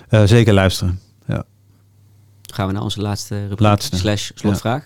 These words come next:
Speaker 2: Ook
Speaker 1: Ja.
Speaker 2: met het oog op de tijd. Jij
Speaker 1: Zeker.
Speaker 2: hebt daar klokje lopen.
Speaker 1: Eén uur zes.
Speaker 2: Ja,
Speaker 1: Ja.
Speaker 2: één uur zes. Mooie
Speaker 1: Zijn
Speaker 2: tijd
Speaker 1: we
Speaker 2: voor een halve
Speaker 1: lekker.
Speaker 2: marathon.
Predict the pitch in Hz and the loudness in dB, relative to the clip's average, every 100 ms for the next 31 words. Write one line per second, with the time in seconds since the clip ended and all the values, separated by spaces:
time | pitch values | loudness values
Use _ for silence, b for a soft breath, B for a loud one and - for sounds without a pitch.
0 | _ _ - 104 120 117 101 - 110 104 | _ _ -10 -2 2 2 0 -4 -4 -4
1 | - 110 123 - 101 110 104 123 120 123 | -6 -4 -6 -8 0 2 2 0 -2 -6
2 | - 107 110 113 110 104 117 - - 139 | -6 -6 0 4 4 4 2 0 -2 0
3 | 123 127 120 104 107 - 117 113 - 107 | 0 0 0 0 -4 -4 -4 -4 -2 -2
4 | 101 98 104 101 101 95 110 | -2 -2 -4 -4 -6 -6 -8